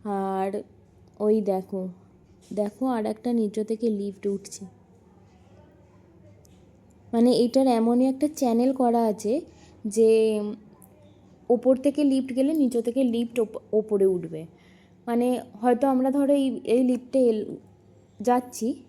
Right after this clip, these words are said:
এই লিফটে প্যাসেঞ্জার আছে, ওই লিফটে প্যাসেঞ্জার নেই, তাহলেও ওই লিফটটাকে উঠতে হবে।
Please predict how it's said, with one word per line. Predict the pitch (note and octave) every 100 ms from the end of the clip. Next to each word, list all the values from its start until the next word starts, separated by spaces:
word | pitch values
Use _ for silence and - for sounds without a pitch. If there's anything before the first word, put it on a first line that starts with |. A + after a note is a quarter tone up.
| -
এই | B3
লিফটে | A#3 A3 B3+
প্যাসেঞ্জার | A#3+ G#3+ A#3+ A#3 A#3+
আছে, | G#3 F#3 B3 D#4+ -
ওই | -
লিফটে | B3+ A#3+ C#4
প্যাসেঞ্জার | A#3+ G#3+ A#3 A3+ A3+
নেই, | G#3 E3+ E3+ - - - -
তাহলেও | C4 B3 B3 B3 D#4+
ওই | E4+
লিফটটাকে | B3+ A#3 A3+ A#3
উঠতে | C4 - - G3
হবে। | E3+ E3+